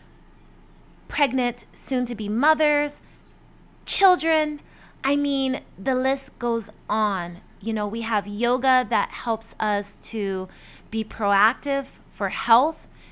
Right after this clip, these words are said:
yoga that helps us to recover from illness, yoga that helps us to prepare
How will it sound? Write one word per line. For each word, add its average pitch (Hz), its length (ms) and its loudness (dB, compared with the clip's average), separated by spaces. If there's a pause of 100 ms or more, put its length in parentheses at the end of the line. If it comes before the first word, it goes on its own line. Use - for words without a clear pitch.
yoga 233 380 2
that 214 160 0
helps - 460 -4
us 202 260 -2
to - 180 -10
recover 294 840 -2 (180)
from 214 320 -2
illness, 320 500 0 (240)
yoga 233 300 0
that 214 140 -2
helps - 420 -6
us 208 240 -2
to - 160 -10
prepare 208 760 -2